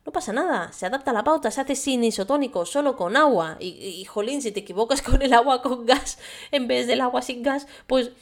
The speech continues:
pues que vaya tu asistencia, porque había asistencia a comprar agua sola, ¿vale? Que ya sé que a veces se, se esconde un poquitito, pero también, eh, hay,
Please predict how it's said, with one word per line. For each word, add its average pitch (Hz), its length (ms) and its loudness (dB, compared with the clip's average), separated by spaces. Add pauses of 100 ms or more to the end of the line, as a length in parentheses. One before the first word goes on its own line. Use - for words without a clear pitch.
(300)
pues 247 180 0
que 247 140 2
vaya 262 280 4
tu 285 80 0
asistencia, 262 640 0
porque 208 180 -6
había 220 140 -2
asistencia 277 520 -6
a 262 40 -8
comprar 247 360 -4 (120)
agua 254 260 -2
sola, 277 460 -6 (220)
¿vale? 208 260 -4
Que 240 100 -6
ya 226 120 0
sé 233 100 -4
que 240 100 -4
a 240 40 0
veces 233 280 0
se, 196 220 -2
se 185 140 -6
esconde 214 300 -2
un 226 80 -4
poquitito, 226 600 -4 (180)
pero 185 220 0
también, 190 460 -2
eh, 170 160 -4
hay, 269 320 -2